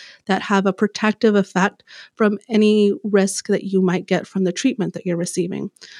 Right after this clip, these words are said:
The last part, as we talked about, is cardiovascular risk factor control. So in the center, we take it really seriously that your cholesterol, your blood pressure,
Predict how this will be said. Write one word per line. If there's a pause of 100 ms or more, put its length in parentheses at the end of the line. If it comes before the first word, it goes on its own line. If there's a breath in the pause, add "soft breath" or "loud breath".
(180 loud breath)
The
last
part,
as
we
talked
about,
is (400 soft breath)
cardiovascular
risk
factor
control.
So (340 soft breath)
in
the
center,
we
take
it
really
seriously
that
your
cholesterol,
your
blood
pressure,